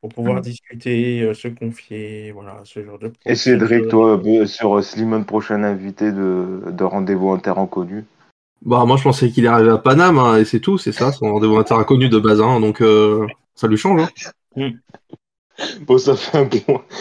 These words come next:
Speaker 2: ça fait un point pour, euh, pour Antoine, voilà, Antoine, un point pour Antoine. On continue avec, euh, donc c'est toujours des personnalités.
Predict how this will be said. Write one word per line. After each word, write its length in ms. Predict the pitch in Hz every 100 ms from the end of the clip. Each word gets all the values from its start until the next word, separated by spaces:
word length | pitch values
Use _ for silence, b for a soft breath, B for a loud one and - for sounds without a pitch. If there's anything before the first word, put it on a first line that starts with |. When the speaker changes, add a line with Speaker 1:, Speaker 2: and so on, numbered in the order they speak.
| B -
Speaker 2:
ça 160 | 131
fait 120 | 123
un 140 | 117 113
point 220 | 120 123
pour, 320 | - 107 101
euh, 200 | 98 95 B B B -
pour 280 | 113 101 113
Antoine, 340 | 113 98 95
voilà, 240 | 90 87 85
Antoine, 460 | 90 98 92 90
un 80 | 92
point 200 | 92 -
pour 180 | 107 104
Antoine. 360 | 98 92 92 90
On 140 | 101
continue 500 | 139 127 123 117 120
avec, 380 | 110 110 113 -
euh, 160 | 104
donc 220 | 90 104 -
c'est 120 | 107
toujours 320 | 113 117 120
des 140 | 107
personnalités. 920 | 95 110 - 107 98 92 92 - 123